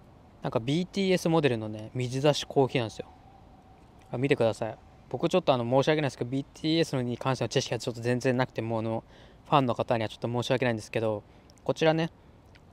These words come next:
お値段なんとね、九十円で売ってました。だから九十円だったら普通のコーヒーの値段と同じじゃんって思うかもしれないじゃないですか。ただこれびっくりするのがね、あの、これの定価がね、なんとね、<laughs> 五百円だそうです。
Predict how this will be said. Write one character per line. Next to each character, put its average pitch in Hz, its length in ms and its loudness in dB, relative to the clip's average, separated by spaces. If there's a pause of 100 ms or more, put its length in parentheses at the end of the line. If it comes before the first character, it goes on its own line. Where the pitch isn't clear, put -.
(140)
お 143 100 2
値 185 120 6
段 120 180 4
な 120 120 2
ん 113 60 -2
と 110 120 -6
ね、 104 180 -6 (460)
九 185 200 4
十 175 180 2
円 120 100 4
で 113 80 -4
売 - 20 -14
っ - 60 -16
て 113 80 -6
ま 107 120 -6
し - 60 -12
た。 139 100 -4
だ - 40 -10
か - 40 -20 (1300)
ら 127 80 2
九 240 220 4
十 240 100 4
円 180 80 4
だ 135 60 2
っ - 20 -2
た 127 80 4
ら 123 60 6
普 - 60 -2
通 165 140 0
の 165 120 2
コ 165 140 6
ー - 40 2
ヒ 170 140 4
ー - 20 6
の 123 100 0
値 117 100 0
段 117 140 2
と 120 140 -2
同 135 80 4
じ 139 80 -4
じ 156 60 2
ゃ 147 40 4
ん 131 40 0
っ - 20 -4
て 120 80 -2
思 131 120 2
う - 40 -8
か 120 100 -4
も 110 100 -6
し - 140 -4
れ 123 60 4
な 127 100 4
い 120 40 2
じ 113 80 -2
ゃ 107 40 -2
な 107 80 -6
い 104 40 -8
で 107 140 -8
す - 120 -20
か。 113 260 0 (360)
た 190 100 8
だ 143 80 6
こ 160 100 4
れ 156 60 6
び 135 120 -2
っ - 20 -12
く - 160 0
り 165 80 2
す 139 100 -2
る 123 60 0
の 120 80 -2
が 113 100 -2
ね、 113 140 -2
あ 110 100 -2
の、 113 240 -4
こ 185 160 10
れ 196 60 6
の 196 100 4
定 180 220 10
価 170 100 2
が 165 100 6
ね、 151 120 2
な 135 120 4
ん 131 60 -2
と 113 140 -2
ね、 117 160 4 (500)
<laughs> 285 500 0
五 160 160 6
百 190 200 10
円 170 80 6
だ 120 100 4
そ 123 140 2
う - 20 2
で 110 100 2
す。 - 160 -10